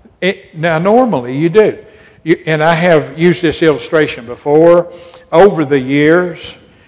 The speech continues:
and it got started back when I was in Bible college. There's about four, uh, men that I discovered something unique in their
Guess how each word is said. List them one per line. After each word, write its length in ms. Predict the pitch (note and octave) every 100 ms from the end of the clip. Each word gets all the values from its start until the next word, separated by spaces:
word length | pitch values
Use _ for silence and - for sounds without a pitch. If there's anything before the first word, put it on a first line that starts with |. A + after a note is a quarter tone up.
| _ _
and 360 | D3 C#3+ C3+ C3
it 300 | D3 D#3+ C#3+
got 220 | D#3 E3
started 560 | - C#3 C3+ C3+ C3+ B2+ _ _ _ _ _ _ _ _ _ _
back 340 | B2+ C#3+ C#3
when 180 | C3+ C3
I 120 | B2+
was 280 | B2+ B2 G2+ - _ _ -
in 160 | D#3 D3+
Bible 300 | D3+ C#3+ B2
college. 720 | - C#3 A#2+ A#2+ A#2 - - _ _ _
There's 380 | D3+ D3+ D3+ D3+
about 760 | D3+ E3 E3+ - - - - _
four, 680 | - F#3+ G3+ F#3+ E3 - _ _ _ _ _ -
uh, 280 | D3 C3+ -
men 600 | D#3 D#3+ B2+ A#2 B2 B2 - _ _ _ _ _
that 840 | C3+ D#3 D3 C3 - - _ _ _ -
I 160 | E3+
discovered 720 | G3+ G3 - - G3 C#3 C3 A#2+
something 640 | F3 D#3 C#3 C3+ C3 -
unique 560 | C#3+ D#3+ D3+ D3+ B2 -
in 180 | A#2+ A#2+
their 360 | B2+ B2+ A#2+